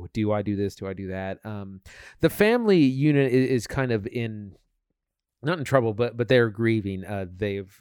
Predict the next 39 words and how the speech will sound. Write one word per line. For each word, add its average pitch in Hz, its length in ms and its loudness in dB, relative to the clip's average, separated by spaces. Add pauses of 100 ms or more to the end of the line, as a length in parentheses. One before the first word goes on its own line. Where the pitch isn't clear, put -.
(300)
uh, 95 380 -6 (140)
suffered 139 440 2
the 117 80 0
loss 107 320 -6
of 98 240 -14
their 98 160 -10
father, 104 560 -2 (480)
um, 95 400 -10
played 107 240 -2
by 95 340 -4
Mark 104 240 -8
Ruffalo, 95 640 -6 (160)
who 104 160 -6
has 87 240 -12
recently 107 420 -10
passed. 104 440 -10
And 104 180 -14
so 110 100 -6
we 104 140 -4
have 107 140 -2
this 104 120 -10
very 110 500 0
tense - 520 -12 (220)
family 113 420 -8
situation 107 680 -12
where 101 140 -10
Jennifer 107 320 -4
Garner 110 360 4
is 92 60 -16
doing 107 220 -4
her 98 60 -8
best 95 220 -2
to - 60 -20
just - 180 -14
keep 107 200 -6
everything 98 640 -8
together, 104 640 -8
and 90 440 -18
the, 90 440 -12